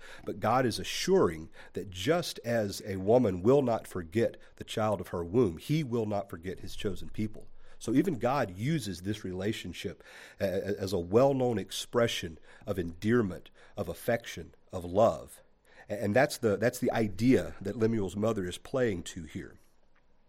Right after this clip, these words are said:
His mother also refers to him as the son of her vows.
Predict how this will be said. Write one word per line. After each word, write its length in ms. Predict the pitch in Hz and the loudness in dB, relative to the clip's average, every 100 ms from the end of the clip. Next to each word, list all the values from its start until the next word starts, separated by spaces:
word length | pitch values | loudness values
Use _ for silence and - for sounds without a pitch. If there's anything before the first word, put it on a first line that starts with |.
| - - - - - - - | -20 -20 -20 -20 -20 -20 -2
His 140 | 127 | 2
mother 260 | 151 151 127 | 6 8 10
also 320 | 139 156 143 | 12 12 8
refers 440 | 117 107 131 120 | 8 6 4 2
to 100 | - | 2
him 220 | 107 120 | 2 4
as 160 | 110 101 | 4 2
the 80 | 104 | -2
son 560 | - - 147 143 147 - - - - - | 0 4 6 6 4 0 -10 -18 -18 2
of 140 | 110 | 4
her 160 | - 117 | 8 10
vows. 680 | - 107 101 80 - - | 10 10 8 4 -2 -10